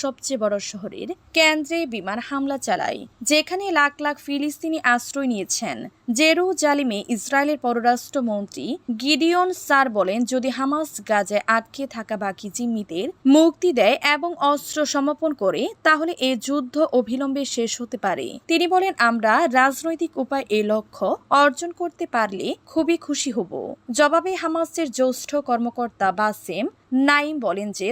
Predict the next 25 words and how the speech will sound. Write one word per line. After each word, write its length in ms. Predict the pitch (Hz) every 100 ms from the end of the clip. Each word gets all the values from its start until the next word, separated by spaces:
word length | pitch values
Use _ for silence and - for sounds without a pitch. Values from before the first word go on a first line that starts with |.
| 247
তারা 180 | 247 247 233
অস্ত্র 340 | 254 247 - 302
সমাপন 440 | 294 269 262 285
করবে 340 | 262 233 190 180
না, 140 | 127 98 - -
তবে 300 | 330 311 339
তিনি 220 | 359 370 381
বলেন, 280 | 294 294 294
যদি 280 | 262 277 262 -
ইসরায়েল 500 | 233 190 220 180 220 415 _ 233
যুদ্ধ 380 | 240 302 254 285 339
বন্ধ 280 | 294 285 277 269
করতে 320 | - 294 - 302 -
এবং 300 | 208 175 220 359
গাজা 360 | 277 277 269 330
থেকে 260 | - 294 -
তাদের 380 | 320 208 185 196 - -
বাহিনী 420 | 254 294 302 359 381 -
প্রত্যাহার 480 | 294 285 294 294 285
করতে 360 | 269 269 - 269
রাজি 360 | 247 240 240
হয়, 280 | 220 185 247 480
তাহলে 380 | 330 320 320 381
তারা 260 | 392 311 302
সব 220 | 302 311